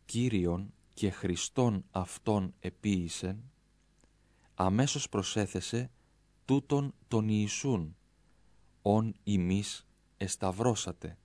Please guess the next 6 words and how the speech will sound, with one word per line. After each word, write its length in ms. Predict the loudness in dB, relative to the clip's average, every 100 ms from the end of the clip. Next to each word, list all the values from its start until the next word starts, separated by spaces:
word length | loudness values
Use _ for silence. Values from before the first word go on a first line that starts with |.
| _ _ _ _ _ _ _ _ _ _ _ _ _ _ _ _ _ _
Και 100 | 0
έγινε 280 | 2 4 2
έτσι 180 | 0 -2
σε 140 | 2
όλους 220 | 4 4
φανερό 560 | 0 -2 -2 0 -2 -4